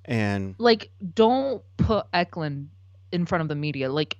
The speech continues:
Speaker 2: we all know he's upset right now.
Speaker 1: Right.
Speaker 2: Like, so I just don't get why they did that, but that's probably just 'cause we're frustrated Sharks fans. But, like, al-, also that's a little, like, you don't wanna put out your leaders is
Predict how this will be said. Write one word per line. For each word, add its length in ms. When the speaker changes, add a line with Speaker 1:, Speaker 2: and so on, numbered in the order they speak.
Speaker 2:
we 320
all 160
know 200
he's 220
upset 460
right 220
now. 300
Speaker 1:
Right. 200
Speaker 2:
Like, 280
so 140
I 140
just 140
don't 160
get 120
why 120
they 140
did 200
that, 280
but 140
that's 220
probably 340
just 200
'cause 260
we're 220
frustrated 500
Sharks 240
fans. 220
But, 200
like, 220
al-, 240
also 280
that's 200
a 40
little, 360
like, 260
you 200
don't 220
wanna 280
put 160
out 120
your 140
leaders 640
is 200